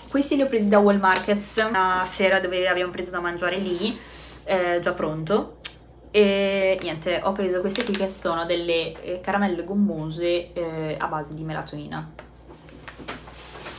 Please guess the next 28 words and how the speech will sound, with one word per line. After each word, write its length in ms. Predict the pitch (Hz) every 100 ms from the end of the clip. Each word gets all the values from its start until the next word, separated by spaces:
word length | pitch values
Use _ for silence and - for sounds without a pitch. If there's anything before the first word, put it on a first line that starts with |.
| -
Per 120 | 262
il 100 | 262
jet 180 | 220 220
lag 380 | 202 180 180 180
devo 180 | 180 180
dire 180 | 190
che 100 | 208
un 140 | 190 170
po' 140 | 170
mi 100 | 170
hanno 100 | 175
aiutato. 420 | 170 160 151 151
Per 100 | 160
esempio 260 | 180 175 170
mia 140 | 165
mamma 180 | 165 175
ha 40 | 190
sofferto 420 | - - 160 165
molto 220 | 160 160
di 60 | 160
più, 140 | 156
di 80 | 156
notte 240 | 165 160
non 80 | 190
riesce 260 | 170 165 -
a 100 | 165
dormire 580 | 170 165 165 180 190
e 100 | 202